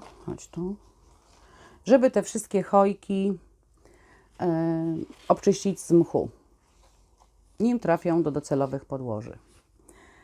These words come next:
Wydaje mi się, że one wszystkie już powinny być ukorzenione na tyle, żeby już trafić tam, gdzie powinny. No ale to się okaże wkrótce. No dobrze, moi mili. To by było na tyle.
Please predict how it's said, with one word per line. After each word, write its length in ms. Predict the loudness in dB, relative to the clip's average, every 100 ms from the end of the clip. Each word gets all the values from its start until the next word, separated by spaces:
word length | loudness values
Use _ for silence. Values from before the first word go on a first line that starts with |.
| _ _ _ _ -4
Wydaje 220 | 4 6
mi 60 | 6
się, 100 | 4
że 80 | 2
one 140 | 0
wszystkie 320 | -2 -4 -4
już 100 | -6
powinny 340 | -4 0 0 0
być 180 | -4 -6
ukorzenione 520 | -4 -2 2 2 2
na 140 | 0
tyle, 380 | 0 0 0 -2
żeby 720 | -2 -4 -2 -2 0 0 -4 -10 _ _ _ -12
już 180 | -10 -6
trafić 320 | -6 -6 -4
tam, 140 | -2
gdzie 100 | -2
powinny. 540 | -4 -6 -6 -6 -6 -10 -18 _ _ _ -6
No 160 | -2 -2
ale 140 | -2
to 120 | -4
się 180 | -4 -4
okaże 380 | -4 -6 -8 -10
wkrótce. 600 | -12 -8 -8 -8 -18 -20 -20 _ _ _ _ _ _ _ _ -4
No 140 | 2 4
dobrze, 260 | 4 4
moi 220 | 2 2
mili. 340 | -4 -8 -16 _ _ _ _ -20 _ _ _ _ _ _
To 100 | -2
by 100 | 2
było 280 | 4 6 6
na 140 | 2
tyle. 440 | -2 -4 -4 -4